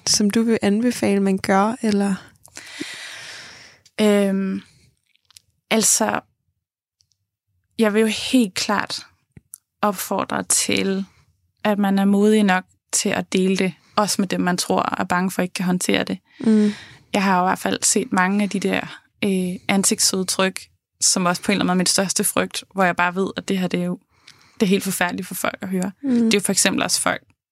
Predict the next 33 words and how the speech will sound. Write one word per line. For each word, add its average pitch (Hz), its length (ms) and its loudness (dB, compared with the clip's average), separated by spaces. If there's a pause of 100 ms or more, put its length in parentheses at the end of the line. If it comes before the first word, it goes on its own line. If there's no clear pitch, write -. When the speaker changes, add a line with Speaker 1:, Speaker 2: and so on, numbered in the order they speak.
Speaker 2:
med 202 100 0
små 180 220 2
børn, 196 320 -2
der 196 80 0
var 170 120 0
i 170 80 -4
samme - 280 0
alder - 220 -2
som - 180 -4
min - 160 2
søsters - 400 -2
niece, 185 340 0
og 185 40 -10
det 190 100 -10
kan 208 100 -4
have 190 100 -2
været 185 120 -2 (300)
Speaker 1:
Mm. 277 140 2 (300)
Speaker 2:
helt - 200 0
forfærdeligt 196 460 0
for 196 120 -2
dem 185 120 -2
at 180 60 0
høre 196 180 2
om. 190 180 0 (840)
Men, 208 240 4
øh, 185 400 2 (140)
men 208 200 4
jeg 185 100 2
vil 185 120 0
også - 420 2
sige, 220 560 2
at, - 340 -4